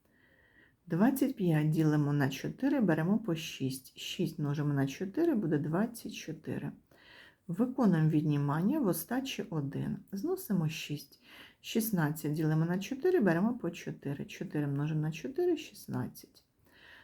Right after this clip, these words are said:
Виконуємо віднімання в остачі нуль. У нас вийшло нуль цілих шістдесят чотири сотих. І тепер залишається остання п'ята дія.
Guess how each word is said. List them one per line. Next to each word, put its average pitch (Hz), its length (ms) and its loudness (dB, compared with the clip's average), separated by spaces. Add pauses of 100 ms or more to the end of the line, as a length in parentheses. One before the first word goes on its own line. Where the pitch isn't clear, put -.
(180)
Виконуємо 151 640 0
віднімання 233 580 2
в 156 60 2
остачі 202 480 -4
нуль. 143 340 -2
У 170 100 -6
нас 139 300 -4
вийшло 302 420 -2 (420)
нуль 160 280 4
цілих 302 500 0
шістдесят 147 720 -2
чотири - 460 0
сотих. - 560 -6 (480)
І 302 140 6
тепер 185 360 2
залишається 156 920 0
остання 139 720 -4
п'ята 151 580 0
дія. 302 460 0